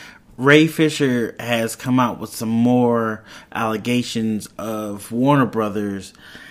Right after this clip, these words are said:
and this is of the racial component, saying that they kinda removed all the black characters or the minority characters from the movie, um, which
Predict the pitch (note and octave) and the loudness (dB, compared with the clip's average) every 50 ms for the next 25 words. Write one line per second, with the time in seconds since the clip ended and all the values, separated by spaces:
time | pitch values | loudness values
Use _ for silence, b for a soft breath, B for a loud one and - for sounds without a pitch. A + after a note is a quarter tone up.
0 | B B B - - A2 A2 A2 A2 G#2+ G#2+ A2 G#2+ G#2 G2+ F2+ - - G2+ A#2 | B B B -8 -6 -4 -2 -2 -2 -2 -4 -6 -6 -8 -8 -10 -10 -6 -4 -4
1 | A2+ G#2+ G2+ G2+ A2+ A2 G#2+ G#2 G#2 G2+ G2 - - - F#2+ B2+ D3+ E3 E3 - | -4 -4 -4 -4 -4 -4 -4 -4 -6 -8 -8 -10 -14 -8 -2 0 2 2 2 0
2 | - - C3 A#2+ A#2+ A#2 A2 - - - - - B2 G#2 - A#2+ A#2 A2+ A2 A2 | -2 -2 0 0 0 0 -2 -4 -10 -14 -10 -8 -8 -8 -6 -4 -4 -2 -2 -2
3 | G#2+ G2+ - B B B B B B B B - - - B2+ B2 A#2+ A#2 A2+ A2+ | -4 -6 -8 B B B B B B B B -12 -6 -4 -2 -2 0 -2 -2 -2
4 | G#2+ G#2 G2+ - - B2 B2 B2 A#2+ A#2 A2+ - - - - B2 B2+ C3 C3 B2+ | -4 -6 -8 -6 -4 -2 0 0 0 0 -2 -4 -8 -10 -6 -2 0 0 2 2
5 | A#2+ A#2 A#2 A2+ A2 G#2+ A2 G#2+ G2+ G2+ G#2+ A2+ B2+ C3+ C3+ C3 B2+ A#2+ G#2 - | 2 0 0 0 -2 -2 -2 -4 -4 -4 -2 0 0 2 2 2 0 0 -4 -8
6 | - _ _ - C#3 C#3+ D3 D3+ D#3 D#3+ E3 E3 D#3 D3 B2+ A2 G2 A2+ G#2 F2 | -18 _ _ -6 -4 -2 0 0 0 0 0 -2 -2 -4 -8 -10 -8 -8 -8 -8
7 | - A2 A2+ C3 D#3+ F3 - - - _ _ _ - - - F3+ F#3 F#3+ F#3+ F#3 | -10 -10 -6 -4 -4 -4 -4 -8 -14 _ _ _ -12 -6 -4 -4 -2 -4 -4 -4
8 | - G3 F#3 E3 B2+ F#2+ A2 G#2+ G2+ G2+ G2 F#2+ G2+ G2 F#2+ A2 B2 C#3 D#3 D#3 | -4 -4 -4 -4 -4 -4 -4 -2 -2 -2 -4 -4 -6 -6 -4 -4 -2 0 0 0
9 | D#3 D#3 D3+ - E3 D#3+ D#3+ D#3+ D#3+ - E3 D#3+ D#3 D3+ - - - D3 C#3+ D3 | 0 -2 -4 -2 -2 -2 -2 -2 -4 -4 -4 -4 -2 -4 -8 -8 -6 -2 -2 0
10 | D3+ D3+ D3+ C#3+ C#3+ C#3+ B B B B B B B - B2+ B2+ C3+ C#3+ D3 D#3 | 0 0 0 -2 -4 -10 B B B B B B B -4 -2 0 0 2 2 2
11 | D#3 D3+ D3 D3+ D#3 D#3 D#3 D#3 D3+ D3 C#3+ B B B B B B B - - | 2 2 2 2 2 2 2 2 0 -2 -4 B B B B B B B -12 -10
12 | A2+ A2+ A2+ A2 A2 G#2+ G2+ G2+ G2+ G2 G2+ - - - D3 E3 - - - - | -8 -6 -6 -6 -6 -6 -6 -6 -8 -10 -12 -12 -4 -2 -2 -2 -2 -4 -6 -6
13 | - - - | -6 -8 -10